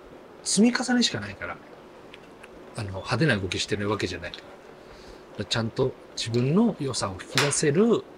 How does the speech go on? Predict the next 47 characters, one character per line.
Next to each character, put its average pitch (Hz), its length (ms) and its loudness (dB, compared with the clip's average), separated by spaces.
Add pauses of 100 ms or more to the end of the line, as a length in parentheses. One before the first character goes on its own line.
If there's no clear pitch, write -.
(360)
何 143 200 0
か 117 80 2
引 120 160 -2
っ - 60 -14
張 165 100 -6
っ - 20 -20
て - 120 -2
こ - 160 0
れ 180 120 4
る 151 180 4
合 180 100 0
図 165 220 0
に 156 120 -2
な 190 120 2
る 180 80 2
た - 160 -4
め 262 100 0
の 175 220 -2 (320)
基 - 140 0
本 117 200 0
な 123 120 0
ん 110 100 -6
で、 90 220 -8 (420)
そ - 140 -10
れ 135 80 2
は 131 140 0
あ 123 40 -6
の、 120 140 -6
し - 180 -4
っ - 20 -20
か 143 120 -2
り 110 60 -4
と 92 100 -8
や 90 180 -6
っ - 20 -14
て - 140 -6
い 107 80 0
た 117 100 -6
だ 110 120 -6
け 123 80 -2
れ 113 80 -4
ば 95 60 -10
と - 80 -12
思 101 120 -10
い - 20 -8
ま 113 120 -6
す。 - 280 -8